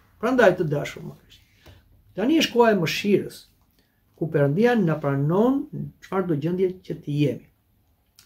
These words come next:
Dhe, ë, a, pranimin dhe pajtimin e bën me anë të Isu Krishtit, me anë të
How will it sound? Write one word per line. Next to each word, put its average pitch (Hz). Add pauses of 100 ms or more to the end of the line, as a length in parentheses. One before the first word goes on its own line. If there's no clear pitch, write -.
(140)
Dhe, 147 (680)
ë, 139 (680)
a, 151
pranimin 208
dhe 185
pajtimin 190 (500)
e 147 (120)
bën 196
me 139
anë 180
të 180 (580)
Isu 139
Krishtit, 151
me 139
anë 175
të 151